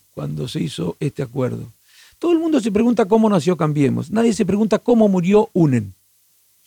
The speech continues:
Es bastante más cómodo decir lo segundo y eludir la segunda pregunta.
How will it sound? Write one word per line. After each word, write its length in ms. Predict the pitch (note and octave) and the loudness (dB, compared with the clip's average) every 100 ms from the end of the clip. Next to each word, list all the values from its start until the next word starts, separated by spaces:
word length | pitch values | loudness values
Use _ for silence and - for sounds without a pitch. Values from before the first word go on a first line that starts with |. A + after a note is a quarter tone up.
| _ _ | _ _
Es 80 | A3+ | -6
bastante 400 | G#3+ A#3 A3 G3+ | -2 -2 0 0
más 160 | F#3 - | 0 0
cómodo 560 | G3+ F3+ C3+ C3 C3 - _ _ _ _ _ _ _ _ | 0 2 2 0 -4 -10 _ _ _ _ _ _ _ _
decir 340 | C#3 A#2+ E3+ | -10 -8 -6
lo 120 | D#3+ | -6
segundo 360 | C3 D3 F#3+ E3+ | -6 -4 -4 -2
y 100 | D3+ | 0
eludir 460 | C3+ C#3+ E3 C3 - _ _ | 0 2 0 -2 -14 _ _
la 180 | C#3+ C3+ | -8 -6
segunda 380 | D3+ D#3 D3+ C3 | -6 -6 -6 -8
pregunta. 480 | C3+ B2 A2+ - | -10 -8 -10 -14